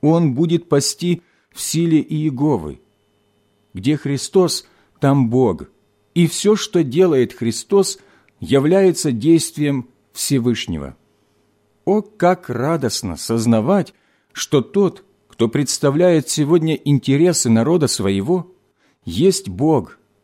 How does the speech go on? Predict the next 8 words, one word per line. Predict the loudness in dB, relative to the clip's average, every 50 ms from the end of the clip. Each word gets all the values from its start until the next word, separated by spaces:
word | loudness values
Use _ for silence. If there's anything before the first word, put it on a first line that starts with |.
| _ _ _
истинный | -2 0 0 0 -2 -2 -2 -2 -2 0 -2 -2 -2 -4 -4 -6 -8 _ _ _ _ _ _ _
Бога | -14 -4 0 2 4 4 4 2 2
истинного, | 0 0 0 -2 -2 -2 -4 -4 -2 0 0 0 0 -2 -4 -6 -6 -8 -12 _ _ _ _ _ _ _ _ _
пред | -2 -2 -2 -2
которым | -4 -4 0 2 4 4 4 4 2 0
преклонится | -2 -4 -6 -6 -4 0 2 2 2 2 0 -2 -2 -4 -4 -4 -4 -10 _ _ _ _
всякое | -12 -8 -2 0 0 0 2 0 -2 -2
колено. | 0 -2 -2 0 0 0 0 -2 -4 -6 -10